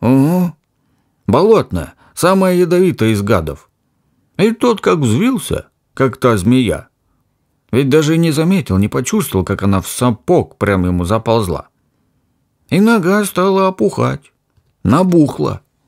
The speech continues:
Короче, дышать ему оставалось немного, минут десять-пятнадцать, и всё. А врача где в тайге взять?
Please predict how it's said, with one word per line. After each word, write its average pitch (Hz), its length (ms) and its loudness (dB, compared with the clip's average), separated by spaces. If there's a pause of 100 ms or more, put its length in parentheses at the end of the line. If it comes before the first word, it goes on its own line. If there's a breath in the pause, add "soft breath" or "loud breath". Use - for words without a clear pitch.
(500)
Короче, 156 540 -2 (800)
дышать 196 440 0
ему 165 200 0
оставалось 143 540 0
немного, 135 420 0
минут 107 300 0
десять-пятнадцать, 131 960 -2 (240)
и 131 140 2
всё. 151 500 -2 (1300 soft breath)
А 113 120 2
врача 151 640 2
где 131 460 2 (340)
в - 120 -20
тайге 104 540 4
взять? 80 520 -6